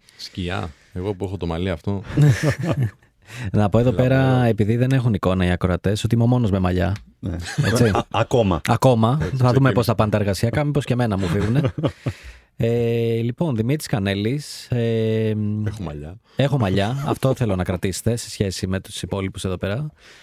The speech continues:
Speaker 2: Ε, το σημαντικό είναι ότι εγώ δραστηριοποιούμαι στο χώρο του ψηφιακού marketing, θα πούμε, νομίζω, όσο και εμπορικός όρος και να έχει γίνει πλέον,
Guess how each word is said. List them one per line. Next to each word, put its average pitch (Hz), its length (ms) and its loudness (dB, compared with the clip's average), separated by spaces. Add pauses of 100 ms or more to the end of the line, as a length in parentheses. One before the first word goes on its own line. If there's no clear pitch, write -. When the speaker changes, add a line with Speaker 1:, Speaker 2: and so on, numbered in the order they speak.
(280)
Speaker 2:
Ε, 117 500 0
το 127 100 -2
σημαντικό 131 520 -2
είναι 175 200 -2
ότι 143 460 -2
εγώ 139 340 -2
δραστηριοποιούμαι 131 540 0
στο - 140 -8
χώρο 131 260 -2
του 107 680 -2
ψηφιακού - 420 -4
marketing, 95 340 -4
θα 90 120 -6
πούμε, 92 220 -4
νομίζω, 98 540 -4 (240)
όσο 113 440 -4
και 98 200 -6 (280)
εμπορικός 98 520 -2
όρος 92 220 -2
και - 80 -4
να 92 60 -4
έχει 90 100 -2
γίνει 90 200 -6
πλέον, 127 360 -4